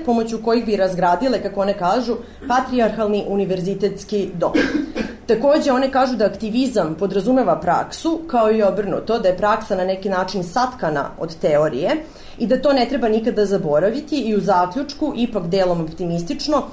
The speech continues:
na pitanje da li akademski feminizam može biti i politički i aktivistički, obe impliciraju da može. To pitanje o odnosu između akademskog feminizma i društvene stvarnosti ili javnosti u načelu još eksplicitnije se postavlja u uvodniku iz dve hiljade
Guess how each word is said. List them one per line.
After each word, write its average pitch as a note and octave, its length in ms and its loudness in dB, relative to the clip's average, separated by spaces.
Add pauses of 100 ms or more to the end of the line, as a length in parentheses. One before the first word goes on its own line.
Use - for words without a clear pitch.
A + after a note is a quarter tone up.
(280)
na A3 180 0
pitanje B3 440 2
da A3 180 4
li G#3+ 140 4
akademski F3+ 600 0
feminizam F#3 520 0
može G3 260 2
biti G#3 360 -6
i D4+ 160 -2
politički G#3+ 720 -4
i B3 180 2
aktivistički, E3+ 1000 -4
obe G3+ 240 2
impliciraju F3 800 0 (120)
da F#3+ 100 4
može. D3 340 -2 (880)
To B3+ 160 2
pitanje B3+ 400 2
o F#3 40 6
odnosu B3 320 2
između G#3 260 -2
akademskog C4+ 560 -2
feminizma A#3+ 600 2 (100)
i G3+ 60 -4
društvene G3+ 480 0
stvarnosti E3+ 680 0 (320)
ili G3+ 220 0
javnosti F#3+ 600 2
u G#3 100 0
načelu D3+ 540 0 (340)
još D4 260 2
eksplicitnije B3 540 -2
se A3 180 -2
postavlja G3+ 540 2
u G#3 120 0
uvodniku A3 380 0
iz F3+ 80 -2
dve G#3+ 100 -2
hiljade G#3+ 300 0